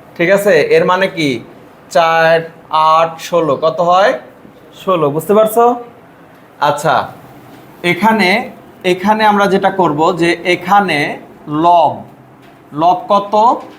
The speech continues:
সিক্সটিন। সিক্সটিন, টু এক্স power four,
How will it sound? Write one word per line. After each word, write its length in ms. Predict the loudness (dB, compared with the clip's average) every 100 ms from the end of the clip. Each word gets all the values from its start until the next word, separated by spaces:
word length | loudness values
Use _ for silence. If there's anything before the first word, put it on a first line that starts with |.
| -20 -20 -20 -20 -20 -20 -20 -18 -4
সিক্সটিন। 680 | -2 -2 -4 -2 0 2 0 -4 -10 -16 -20 -20 -20 -20 -20 -20 -20 -20 -20 -12 0
সিক্সটিন, 680 | 0 0 -6 -4 2 2 2 0 -4 0
টু 140 | 2 4 4 4 2
এক্স 280 | 0 -4 -16 -8 0
power 260 | 0 0 -2 -4
four, 360 | 0 2 4